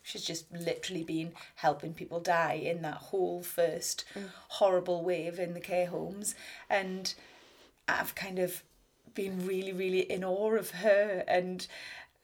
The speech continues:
Speaker 1: and she says exactly that back to me, that it looks like different things for different people. I'm speaking for, for myself here. I don't know how you two feel, but I certainly was in a really nice, cushy, privileged position where really I didn't need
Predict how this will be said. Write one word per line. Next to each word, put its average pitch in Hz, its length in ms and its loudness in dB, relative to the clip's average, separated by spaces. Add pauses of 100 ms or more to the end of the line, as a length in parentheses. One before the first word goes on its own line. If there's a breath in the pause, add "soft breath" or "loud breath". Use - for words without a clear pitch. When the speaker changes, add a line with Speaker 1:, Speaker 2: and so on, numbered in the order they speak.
(220)
Speaker 1:
and 185 220 4
she 220 300 0
says 185 260 2
exactly 185 880 -2
that 180 260 2 (240)
back - 380 -2 (320)
to 196 120 0
me, 202 220 -4
that 180 180 2
it - 160 -4
looks 208 360 -4
like 156 200 -2
different 180 340 -4
things 202 280 -4
for - 100 -6
different 175 500 -4 (280)
people. 214 420 2 (140)
I'm 196 140 -8
speaking 185 560 -6 (260)
for, - 180 -8
for - 180 -8
myself 190 460 2
here. 196 160 0
I 190 40 0
don't 190 200 -8
know 185 80 -8
how 180 80 -4
you 185 140 -4
two 196 160 -6
feel, 180 180 -2
but 180 140 -6 (600 loud breath)
I 208 140 4
certainly 202 380 2
was 180 180 2
in 185 180 2
a - 140 -2
really 185 420 -2 (260 loud breath)
nice, 180 580 -2
cushy, 196 400 -2
privileged 185 520 -4
position 190 380 -2
where 185 180 0
really 196 560 -2
I - 260 -20
didn't 190 260 -8
need 214 300 0